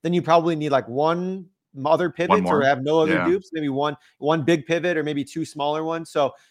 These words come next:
Speaker 1: yeah, I think that that definitely, uh, should play in a, a factor there as well.
Speaker 2: All right, which team should we talk about next?
Speaker 1: Uh, let's do the, well, <laughs> you know, I have the Steelers because I have it next on my list because of the,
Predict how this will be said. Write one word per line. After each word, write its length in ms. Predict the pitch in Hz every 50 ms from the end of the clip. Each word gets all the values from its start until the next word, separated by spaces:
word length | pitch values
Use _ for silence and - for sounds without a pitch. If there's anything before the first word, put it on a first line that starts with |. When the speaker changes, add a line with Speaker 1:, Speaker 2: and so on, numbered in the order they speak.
| _ _ _ _ _
Speaker 1:
yeah, 180 | 156 185 190
I 140 | 165 156 160
think 140 | 151 170 170
that 80 | 165 151
that 180 | 147 151 135
definitely, 540 | 113 139 143 - - 143 139 131 127 127 135
uh, 180 | - 123 120 117
should 220 | - - 127 -
play 240 | _ 131 127 127 123
in 100 | 123 123
a, 100 | 117 107 - - -
a 60 | -
factor 360 | - 127 120 120 120 - 120
there 200 | 113 113 107 107
as 100 | 101 -
well. 220 | 110 107 107 - _ _ _ _ _ _ _ _ _ _ _ -
Speaker 2:
All 80 | - 110
right, 120 | 98 -
which 180 | 113 113 - -
team 140 | 123 117 110
should 140 | - - 104
we 180 | 98 92 - - _ _
talk 180 | - 95 95 -
about 140 | 95 - 92
next? 300 | 87 - - - _ _ _ _ _ _ _ -
Speaker 1:
Uh, 280 | 139 135 135 135 135
let's 180 | 135 139 - -
do 200 | - 190 196 196
the, 720 | 165 170 170 165 160 160 160 156 156 151 151 151 151 - - -
well, 380 | 131 135 135 131 - - - -
<laughs> 60 | _ 117 - _ _ _ _ _ _ _
you 80 | 139
know, 80 | 139 139
I 160 | 135 151 170
have 240 | 170 165 135 123 113
the 80 | 131
Steelers 580 | - - - 156 151 151 143 131 131 127 113 -
because 160 | 135 117 127
I 140 | 127 127 127
have 160 | 127 123 113
it 120 | 123 123 131
next 400 | 127 123 123 131 131 131 - 151
on 60 | 131
my 80 | 127
list 240 | 123 127 127 120 -
because 340 | - 127 - 131 123 117 -
of 200 | 123 120 107 92
the, 420 | 127 120 117 117 120 117 110 -